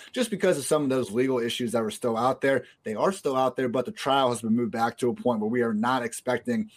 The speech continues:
any of the stuff Dalvin's dealing with to be concluded by the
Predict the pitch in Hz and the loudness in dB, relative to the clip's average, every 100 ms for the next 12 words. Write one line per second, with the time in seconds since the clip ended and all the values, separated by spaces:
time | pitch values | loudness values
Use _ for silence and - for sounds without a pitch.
0 | - - 180 190 170 143 151 135 135 131 | -14 -4 0 2 0 -2 0 0 2 2
1 | 123 117 120 123 120 120 113 127 110 117 | 2 0 0 0 2 0 0 -4 -4 -4
2 | 110 107 - 160 147 120 120 139 131 127 | -4 -6 -2 2 2 2 2 4 4 0
3 | 110 107 | -2 -6